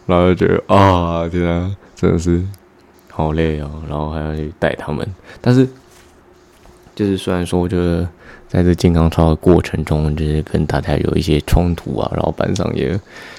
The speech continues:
呃，彼此呈现一个敌对的状态，但我觉得最后产出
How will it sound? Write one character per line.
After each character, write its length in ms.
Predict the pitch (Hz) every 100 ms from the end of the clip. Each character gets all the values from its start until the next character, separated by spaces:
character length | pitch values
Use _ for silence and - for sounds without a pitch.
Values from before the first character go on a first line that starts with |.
| -
呃， 100 | 87
彼 240 | 82 - 82
此 200 | - 78
呈 200 | - 71
现 120 | 82
一 40 | 80
个 80 | - -
敌 180 | 69 82
对 160 | 135
的 120 | 110 -
状 180 | - 113 - -
态， 240 | - 180 - - _ - -
但 120 | 135
我 80 | 101
觉 140 | 98
得 220 | 92 95 - -
最 160 | - 196
后 60 | 196
产 220 | - 90 92
出 280 | 123 131